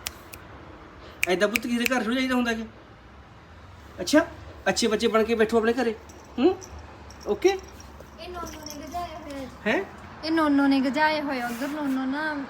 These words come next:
Speaker 2: ਮੀਟ ਵਗੈਰਾ ਖਾਂਦਾ ਹੁੰਦਾ ਹੈ ਜੀ।
Speaker 1: ਹਾਂ।
Speaker 2: ਇਹ ਮਾੜਾ ਮੋਟਾ ਉੱਥੇ ਖੜਿਆ ਰਹਿੰਦਾ, ਇਹਨੂੰ ਬੁਲਾ ਕੇ ਮੀਟ ਰੱਖ ਦਿੰਦਾ। ਇਹ ਹੱਡੀ ਚੱਕ ਕੇ ਜਦੇ ਇੱਧਰ ਨੂੰ ਭੱਜ ਆਉਂਦਾ ਜੀ, ਪੋਲੋ ਦਾ ਪੀਸ।
Speaker 1: ਹਾਂ।
Speaker 2: ਮੈਂ ਇੱਕ ਦਿਨ ਸੋਚਿਆ ਵੀ ਇਹ ਪੋਲੋ ਕਿੱਥੋਂ ਲੈ ਕੇ ਆਏ ਆ?
Speaker 1: ਹਾਂ।
Speaker 2: ਫਿਰ ਮੈਂ ਦੇਖਿਆ ਇੱਧਰ ਨੋਨੋ ਬੈਠਾ ਖਾਵੇ।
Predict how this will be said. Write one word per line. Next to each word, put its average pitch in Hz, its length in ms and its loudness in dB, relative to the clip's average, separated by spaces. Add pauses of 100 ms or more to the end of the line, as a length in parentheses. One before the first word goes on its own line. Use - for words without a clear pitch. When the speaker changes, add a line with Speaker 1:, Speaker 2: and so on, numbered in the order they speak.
Speaker 2:
ਮੀਟ 254 260 0
ਵਗੈਰਾ 240 420 -4
ਖਾਂਦਾ 233 260 -4
ਹੁੰਦਾ 233 260 -6
ਹੈ 233 60 -6
ਜੀ। 285 140 -6 (100)
Speaker 1:
ਹਾਂ। 170 300 -2
Speaker 2:
ਇਹ 285 100 0
ਮਾੜਾ 294 260 2
ਮੋਟਾ 277 220 0
ਉੱਥੇ 330 260 -2
ਖੜਿਆ 247 220 0
ਰਹਿੰਦਾ, 269 280 2
ਇਹਨੂੰ 330 200 0
ਬੁਲਾ 277 220 2
ਕੇ 254 120 -6
ਮੀਟ 262 240 -2
ਰੱਖ 262 280 -2
ਦਿੰਦਾ। 262 280 -2
ਇਹ 349 160 2
ਹੱਡੀ 277 240 -2
ਚੱਕ 294 200 -2
ਕੇ 311 80 0
ਜਦੇ 277 240 0
ਇੱਧਰ 277 200 -2
ਨੂੰ 330 100 0
ਭੱਜ 311 240 -2
ਆਉਂਦਾ 247 260 0
ਜੀ, 226 200 -6
ਪੋਲੋ 247 240 -2
ਦਾ 294 140 -2
ਪੀਸ। 285 260 -6
Speaker 1:
ਹਾਂ। 175 600 -6
Speaker 2:
ਮੈਂ 403 100 -4
ਇੱਕ 311 140 -8
ਦਿਨ 285 140 -4
ਸੋਚਿਆ 294 380 -6
ਵੀ 415 180 -12
ਇਹ 480 120 -8
ਪੋਲੋ 370 240 -4
ਕਿੱਥੋਂ 370 340 -6
ਲੈ 320 120 0
ਕੇ 330 180 -4
ਆਏ 339 180 0
ਆ? 349 80 -2 (300)
Speaker 1:
ਹਾਂ। 359 60 -4
Speaker 2:
ਫਿਰ 339 140 0
ਮੈਂ 339 120 -2
ਦੇਖਿਆ 311 280 -2
ਇੱਧਰ 294 140 -4
ਨੋਨੋ 302 320 0
ਬੈਠਾ 277 300 -2
ਖਾਵੇ। 254 320 0